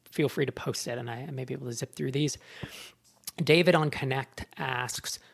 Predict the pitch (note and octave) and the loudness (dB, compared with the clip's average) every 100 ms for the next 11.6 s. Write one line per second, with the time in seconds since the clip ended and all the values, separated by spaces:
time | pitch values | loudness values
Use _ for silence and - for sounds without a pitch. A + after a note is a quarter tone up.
0 | - C#3+ D#3+ D#3+ C3 - C#3 D#3 - - | -2 2 4 4 0 -2 -2 -2 -2 0
1 | D3 C3 - B2 C3 C3 - - B2+ C#3+ | 0 -2 -4 0 2 2 0 -4 0 2
2 | D#3 D#3+ D#3+ C#3 B2+ - - F#3 - - | 4 4 2 0 -4 -4 0 2 2 8
3 | F#3 F3 F3+ F3+ A3+ A#3+ D3+ B2+ - A#3 | 10 10 10 6 6 8 6 4 4 8
4 | A#3 D3+ C3 - - - - - - - | 10 8 4 -4 -10 -18 -16 -18 -18 -20
5 | _ A3+ A#3+ D#3 A#2+ A#3 G#3 - A3 - | _ 6 6 6 4 2 4 2 -2 -8
6 | - - D4 D4 - F3+ F#3+ G3+ - F3+ | 2 6 10 8 8 4 4 4 4 8
7 | G#3+ D#3 C3 D3+ C#3+ - A2 G2 - - | 10 8 6 2 2 -2 -6 -8 -12 -4
8 | C3 B2 A#2+ - _ - F3+ F3 F3 F#3 | 0 0 -2 -8 _ 6 10 10 12 12
9 | G3 F3+ E3 E3 D3+ C3+ C3+ C3 B2 A#2+ | 12 12 8 4 4 4 2 4 4 4
10 | A#2 B2 B2 C3 B2 A#2 - D#3 C#3+ E3 | 2 0 -2 -2 -4 -4 -4 -2 4 8
11 | G3+ G#3 F3+ D3+ D#3 G3+ | 8 8 6 6 4 0